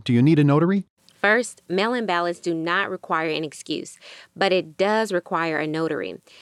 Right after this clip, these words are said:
Speaker 2: and you have to return it back through the mail. This particular issue is still in the courts and could change. There is a key deadline coming up, so remember, October twenty-first is the last day to request an absentee or mail-in ballot.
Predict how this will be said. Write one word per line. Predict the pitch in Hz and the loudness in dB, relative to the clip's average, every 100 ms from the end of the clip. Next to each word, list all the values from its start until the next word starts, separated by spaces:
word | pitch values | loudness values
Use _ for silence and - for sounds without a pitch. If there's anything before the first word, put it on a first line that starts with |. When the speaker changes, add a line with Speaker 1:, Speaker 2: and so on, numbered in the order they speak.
| - - - | -20 -20 -6
Speaker 2:
and | 180 | -4
you | 180 | -4
have | 175 185 214 | -2 -2 -2
to | - | -4
return | 269 240 - 185 | -4 -4 -4 -4
it | 180 - 170 | -4 -6 -6
back | 160 - | -6 -4
through | 160 151 | -6 -4
the | 151 | -4
mail. | 165 160 - 175 _ _ - _ | -4 -4 -6 -14 _ _ -20 _
This | 180 190 | -4 -4
particular | 202 202 208 180 | -4 -6 -2 -2
issue | - 175 - 170 | -2 -2 -4 -4
is | 160 | -4
still | - - 175 | -4 -4 -2
in | 196 | -2
the | 214 | -4
courts | - 233 233 - - | -4 -4 -4 -10 -12
and | - 175 180 170 | -6 -4 -6 -4
could | 185 - | -6 -4
change. | 190 170 - - - _ - _ - | -6 -6 -8 -14 -20 _ -20 _ -2
There | 165 - | -2 0
is | 202 220 | 0 0
a | 240 | -2
key | - 240 220 | -4 -4 0
deadline | 196 202 180 165 | 0 0 0 -4
coming | 160 165 151 | -4 -6 -6
up, | 147 - | -8 -12
so | - 180 | -8 -4
remember, | 170 170 190 202 165 151 160 | -2 -2 -2 -2 -4 -4 -4
October | - - 185 220 | -4 -4 -4 -4
twenty-first | 220 233 240 196 180 175 - | -4 -4 -4 -4 -4 -6 -6
is | 175 | -6
the | - 156 | -4 -4
last | 156 151 185 - | -2 -2 -2 -2
day | 165 156 151 | -2 -2 -4
to | - | -4
request | 160 - 180 156 156 170 | -4 -4 -4 -4 -6 -6
an | 165 | -4
absentee | 156 - 165 151 214 226 226 | -6 -6 -10 -8 -6 -6 -4
or | 185 180 | -2 -2
mail-in | 156 147 147 143 | -4 -4 -6 -4
ballot. | 160 151 143 - - | -4 -4 -8 -14 -20